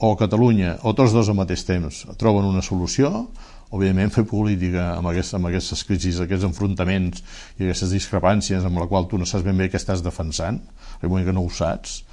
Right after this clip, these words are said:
Jo no estic d'acord, evidentment, amb la independència de Catalunya. Eh, jo crec que el senyor Puigdemont és el primer que hauria d'estar a la presó, eh? I crec que s'està mitificant una persona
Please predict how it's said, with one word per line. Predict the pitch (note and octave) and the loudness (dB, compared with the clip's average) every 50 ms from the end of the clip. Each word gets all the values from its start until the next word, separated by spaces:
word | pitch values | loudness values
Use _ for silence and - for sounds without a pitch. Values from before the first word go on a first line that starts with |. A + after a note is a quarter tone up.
| - - - - | -18 -20 -12 -6
Jo | - F#2+ F#2 | -2 0 0
no | F#2+ | 0
estic | - - G2 E2+ | 0 0 0 0
d'acord, | F2+ E2+ G2+ G#2+ G#2 G2 F#2 | 0 2 2 2 2 2 2
evidentment, | F#2 F2 F2+ F2+ E2+ F2+ G2 G#2 | 2 2 0 0 0 0 0 0
amb | G#2 | 0
la | G2 F2+ | 0 0
independència | F2 E2+ F2 E2+ E2+ F2+ E2 - F2+ | -2 -2 -4 -2 -2 -2 -2 -2 -2
de | F2 F2+ | -2 -2
Catalunya. | D#2+ F2 G2+ A#2 A2 F2+ E2+ E2+ - - - - - - - - - | 0 0 0 0 0 0 -2 -4 -8 -12 -18 -18 -18 -18 -16 -14 -12
Eh, | - E2+ F#2+ G2 F#2 | -10 -10 -8 -8 -6
jo | F#2+ F#2 | -4 -4
crec | F2+ E2 D#2 | -4 -6 -6
que | F2 | -8
el | E2+ - | -6 -4
senyor | - F#2 F#2+ F#2 F#2 F2+ F2+ F2+ F2+ - - - - - - | -2 0 0 2 0 0 -2 -2 -4 -8 -12 -18 -14 -6 -4
Puigdemont | G#2 G2 F2 G2+ F2+ F#2+ G#2 G#2 G2+ | -2 -2 0 0 0 2 2 2 2
és | G2+ G2 | 2 0
el | F#2 F2+ | 0 0
primer | F#2+ F2+ F#2+ G2+ | 0 0 2 0
que | F#2 F#2 | 0 0
hauria | E2 F2 F2 | -2 -4 -4
d'estar | - - E2+ | -4 -2 -2
a | E2 E2+ | -2 -2
la | F2 | -4
presó, | F2 E2+ F#2 G2 E2+ E2 - - - - - C#2 | -4 -2 -2 -2 -2 -4 -6 -12 -16 -16 -12 -8
eh? | E2 G#2+ B2+ C#3+ - - - - - - - - E2 | -6 -6 -6 -6 -8 -12 -18 -18 -18 -16 -12 -10 -6
I | E2+ | -4
crec | F2+ E2+ E2 | -4 -4 -4
que | F#2+ - | -4 -4
s'està | - F#2+ - - F#2+ F#2+ | -4 -4 -2 2 2 2
mitificant | G2 G2 F2 G2 F2+ F#2+ F#2 G2 G2 F#2+ | 2 2 0 0 0 0 0 2 2 2
una | F#2+ G2 F#2+ | 0 0 0
persona | A2 G#2+ - - G#2 F2+ G2+ A2 A#2+ | -2 -2 -2 -2 -2 0 0 0 0